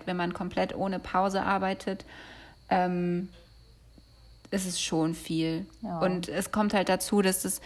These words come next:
Speaker 1: dass die Stimmung halt so angespannt ist, ne? Also ich glaube, wenn es jetzt entspanntes Arbeiten wäre und man da ganz locker irgendwie den Tag miteinander verbringen würde, wäre es auch nochmal anders.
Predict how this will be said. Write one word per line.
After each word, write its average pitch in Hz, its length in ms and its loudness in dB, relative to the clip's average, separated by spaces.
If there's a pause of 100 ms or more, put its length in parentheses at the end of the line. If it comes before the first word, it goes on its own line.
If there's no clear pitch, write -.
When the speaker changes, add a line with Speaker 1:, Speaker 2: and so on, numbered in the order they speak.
(200)
Speaker 1:
dass 196 160 4
die 202 120 2
Stimmung 196 420 6
halt 170 160 0
so - 60 -2
angespannt 160 560 0
ist, 170 180 -4
ne? 196 140 4
Also 196 120 2
ich 180 120 -6
glaube, 185 260 2
wenn 185 160 0
es - 80 -4
jetzt 180 160 -2
entspanntes 185 540 0
Arbeiten 196 480 0
wäre 190 360 0 (380)
und 185 180 2
man 185 200 8
da 170 120 6
ganz 175 300 0
locker 185 360 2
irgendwie 185 240 0
den 180 140 -2
Tag 185 220 -6
miteinander 185 380 -2
verbringen 196 380 -4
würde, 190 200 -2
wäre 175 100 -2
es 180 120 -6
auch 180 100 0
nochmal 180 300 -2
anders. 208 360 0